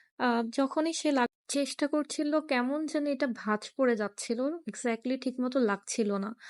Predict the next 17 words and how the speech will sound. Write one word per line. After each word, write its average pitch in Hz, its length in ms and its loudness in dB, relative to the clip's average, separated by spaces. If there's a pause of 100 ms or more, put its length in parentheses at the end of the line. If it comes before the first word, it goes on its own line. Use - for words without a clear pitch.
(500)
তারপরে 277 440 4
সে 277 220 0
না 240 340 2
পারতে 262 360 2
হচ্ছে 262 340 -2
একটা 247 180 -4
কার্টুন 226 400 0
নিয়ে 226 200 2
আসে, 254 340 -2 (340)
যেটার 262 200 0
সাহায্যে 269 720 0
সে 240 340 2 (100)
ঘষে 247 440 -2
ঘষে 262 420 2
মানে 220 280 2
জিনিসটাকে 226 520 -2
লাগানোর 214 460 2